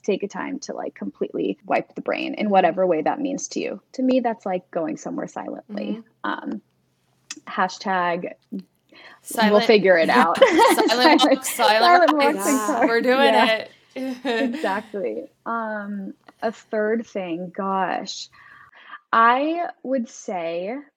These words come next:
Speaker 1: and this is, like, not really in the wellnessy, but, like, kind of is, calling someone that you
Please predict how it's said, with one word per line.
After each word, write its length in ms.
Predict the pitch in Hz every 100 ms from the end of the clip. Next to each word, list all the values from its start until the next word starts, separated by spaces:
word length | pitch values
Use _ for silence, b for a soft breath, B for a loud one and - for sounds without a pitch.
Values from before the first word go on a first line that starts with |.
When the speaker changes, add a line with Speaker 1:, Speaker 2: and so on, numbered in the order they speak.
| _
Speaker 1:
and 160 | 226 220
this 200 | 202 -
is, 180 | 226 220
like, 240 | 220 208 -
not 300 | - 196 190
really 180 | 226 226
in 100 | 233
the 80 | 233
wellnessy, 640 | 208 185 175 214 - 330 359
but, 200 | 254 -
like, 180 | 185
kind 320 | - - 175 185
of 100 | 226
is, 440 | 302 359 381 359 - _ -
calling 500 | - 214 202 254 320
someone 520 | - 330 339 339 349 330
that 380 | 214 208 214 -
you 340 | 208 214 214